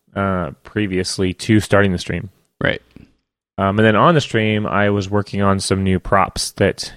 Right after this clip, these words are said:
Speaker 1: you added to the game. You were drawing some, what we call props, which are really just, like, things in the world that kinda make it feel more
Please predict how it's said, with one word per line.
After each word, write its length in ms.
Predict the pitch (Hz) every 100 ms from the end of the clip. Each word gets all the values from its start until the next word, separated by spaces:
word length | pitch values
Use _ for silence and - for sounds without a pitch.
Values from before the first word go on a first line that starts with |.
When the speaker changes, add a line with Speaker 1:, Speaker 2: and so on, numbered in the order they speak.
| -
Speaker 1:
you 200 | 107 120
added 260 | 104 98 95
to 120 | 98
the 80 | 95
game. 220 | 92 98
You 100 | 101
were 100 | 104
drawing 380 | 98 98 98 95
some, 480 | - 98 95 92 92 _ _ _ _ _ _ -
what 140 | 127
we 80 | 151
call 180 | 127 101
props, 500 | - 92 - - -
which 180 | 101 101
are 100 | 95
really 240 | 101 92
just, 300 | 92 95 -
like, 320 | 95 87 - _ _ _ _ _ _ _ -
things 560 | 117 117 117 117 110
in 80 | 110
the 80 | 107
world 380 | 101 107 107 101
that 120 | -
kinda 180 | - 104
make 200 | 101 98
it 100 | -
feel 280 | - 104 98
more 520 | 95 95 95 92 92